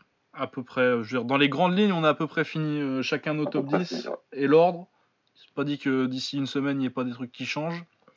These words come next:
Speaker 2: Ah, bah,
Speaker 1: qui
Speaker 2: là,
Speaker 1: changent un
Speaker 2: après,
Speaker 1: petit
Speaker 2: ouais.
Speaker 1: peu. Et il y aura beaucoup de mentions. Ça va être, à mon avis, ça va être long parce que, euh,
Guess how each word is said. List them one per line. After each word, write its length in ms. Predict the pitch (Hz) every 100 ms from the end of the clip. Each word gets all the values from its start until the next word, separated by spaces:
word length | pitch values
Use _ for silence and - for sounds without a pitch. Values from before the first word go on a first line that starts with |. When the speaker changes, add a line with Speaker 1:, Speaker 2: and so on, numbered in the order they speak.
| - - - - -
Speaker 2:
Ah, 160 | 127
bah, 120 | 107
Speaker 1:
qui 60 | 92
Speaker 2:
là, 80 | 87
Speaker 1:
changent 160 | 139
un 80 | 147
Speaker 2:
après, 60 | 139
Speaker 1:
petit 120 | 139
Speaker 2:
ouais. 60 | -
Speaker 1:
peu. 340 | 175 175 175
Et 60 | 147
il 60 | 151
y 40 |
aura 160 | 156 156
beaucoup 280 | 180 180
de 60 | 185
mentions. 320 | 175 160 196
Ça 120 | 190
va 120 | 147 151
être, 160 | 160
à 80 | 160
mon 140 | 180 208
avis, 160 | 247
ça 120 | 240
va 100 | 190
être 120 | 190 202
long 160 | 208
parce 180 | 175 151
que, 100 | 151
euh, 580 | 147 131 131 117 117